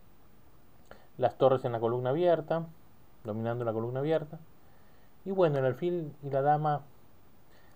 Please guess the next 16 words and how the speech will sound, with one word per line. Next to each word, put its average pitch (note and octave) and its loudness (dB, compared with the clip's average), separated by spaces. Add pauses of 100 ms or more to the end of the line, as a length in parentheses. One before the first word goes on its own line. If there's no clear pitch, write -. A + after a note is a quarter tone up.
(180)
de C3+ -4
las C3 2
negras C#3+ 0
están C#3 -2
un C#3+ -4
poco D3 0
limitadas, C#3 0
con B2 -10
poca C3+ -6
actividad B2 0
en B2+ -2
el A#2 -6
flanco A2+ -4
de G2+ 0
rey, F#2+ -10
¿no? G3 -12